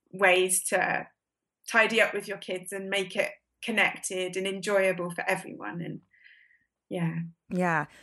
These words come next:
Speaker 2: So a lot of these, there are, they're really playful and an invitation really to come into the practice of tidying up, making it
Speaker 1: Mm-hmm.
Speaker 2: more fun.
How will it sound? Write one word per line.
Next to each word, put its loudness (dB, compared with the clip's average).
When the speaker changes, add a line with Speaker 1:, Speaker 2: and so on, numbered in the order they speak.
Speaker 2:
So 6
a 6
lot 6
of 0
these, 0
there 2
are, 4
they're 2
really -4
playful -2
and -2
an -10
invitation -8
really -4
to -2
come -6
into -4
the -6
practice -4
of -6
tidying -6
up, -2
making -2
it 0
Speaker 1:
Mm-hmm. -4
Speaker 2:
more 2
fun. 0